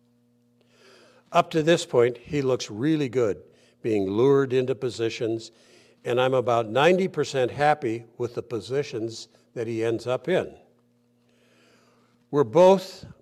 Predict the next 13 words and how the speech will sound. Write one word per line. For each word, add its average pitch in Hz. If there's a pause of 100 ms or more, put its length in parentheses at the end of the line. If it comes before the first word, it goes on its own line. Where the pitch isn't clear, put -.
(260)
having 139
a 135
ton 143
of 127
fun 104 (400)
with 123
a 117
lot 113
of 110
engagement. 101 (580)
It's -
great. 92 (1300)
Previously, 131